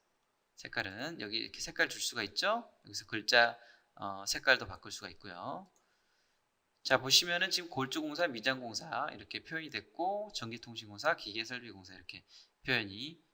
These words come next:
됐습니다. 자, 여기다가 제가 다른 걸 하나 추가해 볼게요. 기존 작업 중에, 자, 전체 건축에 대한 일정을 한번 추가해 볼까요? 확인을 누르면, 자, 토목, 건축, 준공검사 이렇게 나오면서,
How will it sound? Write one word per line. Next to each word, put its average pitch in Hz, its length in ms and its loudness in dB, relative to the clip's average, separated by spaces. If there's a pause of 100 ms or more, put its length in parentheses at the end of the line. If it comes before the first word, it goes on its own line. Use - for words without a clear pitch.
(180)
됐습니다. 87 640 0 (640)
자, - 140 -6
여기다가 165 500 10
제가 156 720 4 (200)
다른 135 240 8
걸 143 100 2
하나 135 180 0
추가해 190 320 2
볼게요. 120 640 -2 (340)
기존 143 300 2
작업 104 400 4
중에, 135 540 2 (240)
자, - 140 -6
전체 113 320 2
건축에 180 640 6
대한 165 520 8 (520)
일정을 131 380 4
한번 117 220 -2
추가해 135 320 0
볼까요? 165 540 2
확인을 147 260 -4
누르면, 117 580 2 (380)
자, 95 260 0
토목, 202 520 -4
건축, 170 640 -2
준공검사 131 560 -2
이렇게 113 240 0
나오면서, 110 800 2